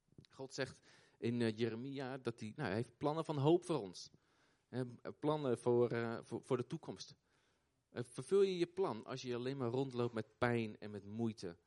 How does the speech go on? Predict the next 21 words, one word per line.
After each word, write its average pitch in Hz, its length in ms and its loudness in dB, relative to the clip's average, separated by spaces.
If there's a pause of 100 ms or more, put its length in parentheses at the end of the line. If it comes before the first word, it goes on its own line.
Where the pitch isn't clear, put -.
(120)
uit 92 160 -8
het - 100 -20
verleden? 95 480 -4 (280)
Als 110 100 -18
Jezus 135 400 2
zegt, - 320 -8 (140)
"Vergeef 143 440 0
anderen, 131 500 -2 (460)
zoals 120 580 0 (200)
jullie 117 200 0
hemelse 117 280 -4
Vader 113 280 -4
jullie 101 240 -4
ook, 90 140 -8
eh, - 140 -8
v-, - 280 -16
da-, 95 180 -2
jullie 113 280 2
ook 104 100 2
vergeven 110 400 -6
heeft." - 320 -10